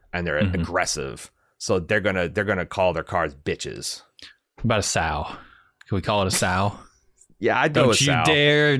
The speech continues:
Speaker 2: put a dent in my sow, or <laughs> I will rip
Speaker 1: It's,
Speaker 2: your"
Speaker 1: it's, it's as, as authentic to the nascar experience as calling your car a bitch, but
Speaker 2: Uh-huh.
Speaker 1: probably less offensive. So sure, let's go
Speaker 2: And,
Speaker 1: with
Speaker 2: and,
Speaker 1: that.
Speaker 2: yeah, it doesn't quite evoke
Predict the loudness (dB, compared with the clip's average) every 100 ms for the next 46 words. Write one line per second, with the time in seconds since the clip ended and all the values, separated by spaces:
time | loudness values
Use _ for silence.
0 | 0 2 4 4 4 2 2 4 4 4
1 | 2 2 4 4 6 4 4 0 0 0
2 | 2 2 4 4 4 4 4 4 4 2
3 | 2 2 4 2 4 4 4 4 2 2
4 | 4 6 2 2 2 4 4 4 2 2
5 | 4 4 2 2 4 2 2 2 2 2
6 | 4 4 2 2 4 4 2 2 2 0
7 | -4 2 4 6 4 4 2 4 4 4
8 | 0 -6 -6 -4 -6 -8 _ _ _ -6
9 | 0 0 0 0 0 0 0 2 4 2
10 | 2 -4 _ -4 0 2 4 4 4 2
11 | 2 4 4 2 4 2 0